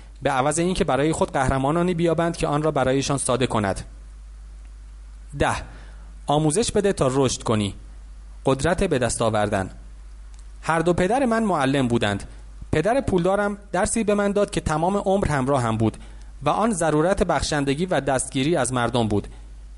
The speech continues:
پدر تحصیل کرده ام به ضرورت زمان و اطلاعاتش چیزهای زیادی به من داد، اما تقریباً هیچگاه پولی به کسی نبخشید.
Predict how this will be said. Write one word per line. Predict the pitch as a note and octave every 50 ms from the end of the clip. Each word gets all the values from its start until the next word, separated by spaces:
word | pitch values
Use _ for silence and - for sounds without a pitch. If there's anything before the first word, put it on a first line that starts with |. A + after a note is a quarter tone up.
| - -
پدر | - E3+ E3+ G#3 A#3+ C#4+
تحصیل | C#4 - F#3 D#3+ - - E3+ D#3
کرده | - E3+ D#3 D3+ D3+ F#3
ام | F#3+ F#3 F#3+ G3 F#3+ - - -
به | D#3
ضرورت | C#3+ D3 D#3 C#3+ D3 D3+ E3 F#3+ G3 -
زمان | F#3+ D#3+ D#3+ D3 D#3+ F3+ F#3+
و | F3
اطلاعاتش | E3+ D3 C3+ - D#3 C3+ C3+ C#3+ E3 E3+ - F#3 D#3+
چیزهای | - - D3+ C3 B2+ C#3+ E3 F3
زیادی | E3+ C3+ C#3+ D3+ D#3+ D#3 C3 A2+
به | A#2
من | G#2+ G#2+ G#2+
داد، | G#2+ G#2+ G#2 G2+ - - - - - - - - - - -
اما | G3 A#3 C4 B3+
تقریباً | - - F#3+ F3 E3 E3 F3 F3+ G#3
هیچگاه | G#3+ F#3+ A#3+ C4 B3+ - A3+ G3 D#3+
پولی | - - F3+ F3 F3
به | E3 C#3 B2
کسی | - C#3+ C#3 - D#3
نبخشید. | C#3+ B2 G#2+ G#2 G2 - - - G2+ -